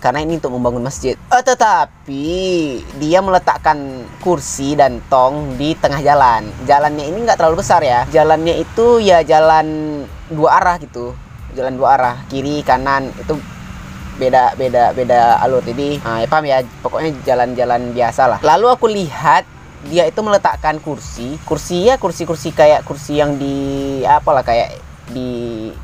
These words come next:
biasalah kursi-kursi plastik gitu ya. Lalu di situ diikat bendera. Aku pikir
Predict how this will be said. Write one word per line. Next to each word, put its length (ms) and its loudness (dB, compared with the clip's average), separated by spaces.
biasalah 400 4
kursi-kursi 320 -16
plastik 480 -6
gitu 160 -8
ya. 80 -2
Lalu 320 4
di 60 -6
situ 180 -4
diikat 400 0
bendera. 640 2
Aku 240 0
pikir 480 -2